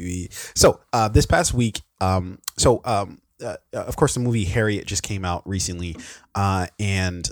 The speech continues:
uh, the producer slash writer of the, the film, Gregory Allen Howard, uh, he was in a Q and A, um, with, uh, uh,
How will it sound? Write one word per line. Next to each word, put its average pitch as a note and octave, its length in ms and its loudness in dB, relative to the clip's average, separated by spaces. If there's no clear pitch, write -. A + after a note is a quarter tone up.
uh, F2+ 220 0
the F#2 460 0
producer B2 440 2
slash G2 480 2
writer G#2 400 6
of F2 120 -2
the, F2 280 -2
the G2 160 -2
film, F2+ 340 -4
Gregory F#2 360 -2
Allen F2+ 280 -4
Howard, F2+ 580 0
uh, F2 320 -6
he F2+ 180 -8
was G#2 140 0
in G2 80 -4
a F#2 40 -2
Q G2+ 280 -6
and F#2 80 -4
A, F2+ 280 0
um, F2+ 540 -2
with, F#2+ 540 -2
uh, E2+ 400 -4
uh, D2 120 -10